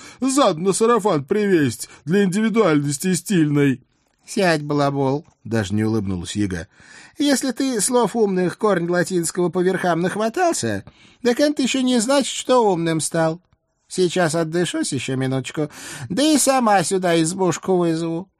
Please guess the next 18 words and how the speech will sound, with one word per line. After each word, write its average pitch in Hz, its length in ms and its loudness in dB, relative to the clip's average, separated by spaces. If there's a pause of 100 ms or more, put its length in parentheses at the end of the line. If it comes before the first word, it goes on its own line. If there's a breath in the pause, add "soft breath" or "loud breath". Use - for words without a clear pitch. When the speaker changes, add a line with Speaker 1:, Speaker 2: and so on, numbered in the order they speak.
(140)
Speaker 2:
Небось, 311 380 0
Кощей 254 440 0
на 202 140 2
Лысой 214 340 0
горе 190 280 0
моего 190 320 0
чародейства 165 800 -4 (360 loud breath)
и 160 140 -2
не 156 140 0
почует. 107 680 -6 (240)
Все 320 220 0
ж - 80 -2
таки 269 280 -2
не 247 160 2
у 233 60 4
него 226 320 2
дома 143 420 0
колдую". 120 640 -2